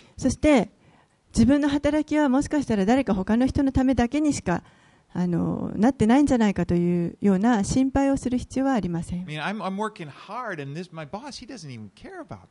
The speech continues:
Speaker 2: me.
Speaker 1: 私はこんなに一生懸命働いてるのに、えー、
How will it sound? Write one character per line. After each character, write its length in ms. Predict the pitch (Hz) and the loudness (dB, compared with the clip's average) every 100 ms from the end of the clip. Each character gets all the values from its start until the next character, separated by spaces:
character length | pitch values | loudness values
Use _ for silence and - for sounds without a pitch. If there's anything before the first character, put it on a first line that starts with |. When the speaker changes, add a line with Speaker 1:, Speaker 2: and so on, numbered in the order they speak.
| _ | _
Speaker 2:
me. 60 | _ _ _ - - - 269 | _ _ _ -20 -20 -14 -4
Speaker 1:
私 260 | 214 240 | 2 4
は 100 | 240 | 2
こ 140 | 240 240 | 2 2
ん 60 | |
な 80 | 302 | 4
に 100 | 302 | 2
一 80 | 302 | 0
生 100 | 294 | -2
懸 220 | 285 294 | 0 0
命 80 | 233 | 2
働 360 | 202 202 196 | 0 -2 -2
い 40 | 202 | -2
て 100 | 208 | -2
る 100 | 208 | -2
の 100 | 185 | 0
に、 280 | 214 233 190 - - | 0 0 -2 -12 -18
え 560 | - - - - - - - - | -14 -12 -14 -16 -18 -20 -20 -20
ー、 100 | - | -20